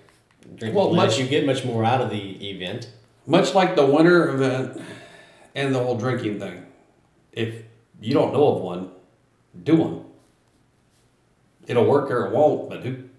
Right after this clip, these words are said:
Speaker 2: who cares? Just give it a shot.
Speaker 1: Yeah. Start your own.
Speaker 2: Yeah. And people will either show up or they won't, but fuck it. That's what I always, anybody that ever thinks about doing something, just give it a shot. If it doesn't work, it doesn't work.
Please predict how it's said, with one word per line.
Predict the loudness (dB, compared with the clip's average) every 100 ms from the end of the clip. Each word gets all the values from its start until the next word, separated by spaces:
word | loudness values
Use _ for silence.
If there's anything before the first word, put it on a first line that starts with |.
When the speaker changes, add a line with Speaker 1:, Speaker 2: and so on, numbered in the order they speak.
| _
Speaker 2:
who | -2
cares? | 2 0 0 -10
Just | -12 -14 -6
give | -4 -2
it |
a | -2
shot. | -4 -4 -10 -20 _ -16
Speaker 1:
Yeah. | -12 -12 -16 -20 _ _ _ _ -16 -16
Start | -8 -8 -6
your | -6 -6
own. | -6 -10 -16 -8
Speaker 2:
Yeah. | -4 -4 -6 -16 _ _ _ _ _ _ -20 _ _
And | -8 -8 -6
people | -4 -2
will | -2
either | -2 -2
show | 0 0
up | 0
or | 2
they |
won't, | 2 4 2 0
but | -8 -14 -20 _ _ _ _ -6
fuck | -4
it. | -6 -8 -20 _ _ _ _ _ _ _ _ _ _
That's | 0 4
what | 6
I |
always, | 6 4
anybody | 2 2 4 4
that | 2
ever | 2
thinks | 2 0
about | 0 0
doing | 0 -2
something, | -2 -2 -4
just | -6 -6
give | -2
it |
a | -2
shot. | 0 -2 -2
If |
it | 2
doesn't | 2 4
work, | 2 0 0
it |
doesn't | 0 2
work. | 0 -2 -6